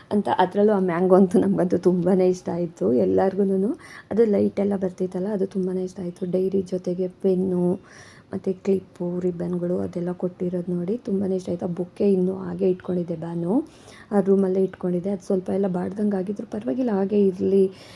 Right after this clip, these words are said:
ನಾನು ಎತ್ತಿ ಕವರ್ಗೆ ಹಾಕ್ಬಿಟ್ಟು ಕಬೋರ್ಡ್ಗೆ ಹಾಕ್ತೀನಿ, ಒಣಗೋದ್ರೂ ಪರವಾಗಿಲ್ಲ ಅಂತ ಹೇಳ್ತಾ ಇತ್ತು. ಚಾಕ್ಲೇಟ್ ಮಾತ್ರ, "ಸ್ವೀಟ್ ಜಾಸ್ತಿ ತಿಂದ್ಬಿಟ್ಟಿದ್ದಲ್ಲ, ಕೊಡು ನಮಗಾದ್ರು" ಅಂತ ಹೇಳಿದ್ವಿ. "ಇಲ್ಲ, ನನಗೆ ಕೊಟ್ಟಿರೋದು" ಅಂತು. ಆಮೇಲೆ ಎಲ್ಲರಿಗೂ ಚಾಕ್ಲೇಟ್ ಕೊಡ್ತು. ತುಂಬಾ ಚೆನ್ನಾಗಿತ್ತು.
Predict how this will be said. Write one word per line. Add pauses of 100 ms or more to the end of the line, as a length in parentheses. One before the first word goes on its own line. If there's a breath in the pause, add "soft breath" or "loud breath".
(160 loud breath)
ನಾನು
ಎತ್ತಿ
ಕವರ್ಗೆ
ಹಾಕ್ಬಿಟ್ಟು
ಕಬೋರ್ಡ್ಗೆ
ಹಾಕ್ತೀನಿ,
ಒಣಗೋದ್ರೂ
ಪರವಾಗಿಲ್ಲ
ಅಂತ
ಹೇಳ್ತಾ
ಇತ್ತು. (300 loud breath)
ಚಾಕ್ಲೇಟ್
ಮಾತ್ರ,
"ಸ್ವೀಟ್
ಜಾಸ್ತಿ
ತಿಂದ್ಬಿಟ್ಟಿದ್ದಲ್ಲ,
ಕೊಡು
ನಮಗಾದ್ರು"
ಅಂತ
ಹೇಳಿದ್ವಿ.
"ಇಲ್ಲ,
ನನಗೆ
ಕೊಟ್ಟಿರೋದು"
ಅಂತು. (920 loud breath)
ಆಮೇಲೆ
ಎಲ್ಲರಿಗೂ (120)
ಚಾಕ್ಲೇಟ್
ಕೊಡ್ತು. (400 loud breath)
ತುಂಬಾ
ಚೆನ್ನಾಗಿತ್ತು.